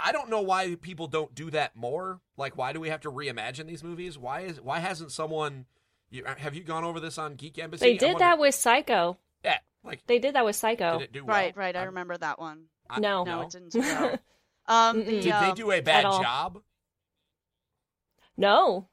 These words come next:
Speaker 1: Oh.
Speaker 2: No, it was beautifully shot. It was beautifully edited. It had good acting. It just, it's Psycho. Like,
Speaker 1: Okay, well.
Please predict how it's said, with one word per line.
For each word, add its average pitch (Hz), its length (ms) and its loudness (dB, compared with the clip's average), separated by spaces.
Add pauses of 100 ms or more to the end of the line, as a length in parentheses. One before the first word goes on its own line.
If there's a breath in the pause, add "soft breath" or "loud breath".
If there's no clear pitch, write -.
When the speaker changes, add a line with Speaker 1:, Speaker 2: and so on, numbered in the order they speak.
(120)
Speaker 1:
Oh. 123 180 -8
Speaker 2:
No, 208 200 2
it 202 200 -2
was 202 360 2
beautifully 202 400 2
shot. 226 440 0
It 180 140 0
was 175 280 0
beautifully 175 500 -4
edited. 196 680 4
It - 200 -4
had 170 400 -4
good 180 280 0
acting. 190 840 -2
It 175 260 -2
just, - 560 -6 (680)
it's 190 180 -4
Psycho. 214 560 0
Like, 180 400 -2 (360)
Speaker 1:
Okay, - 140 -20 (100)
well. - 120 -20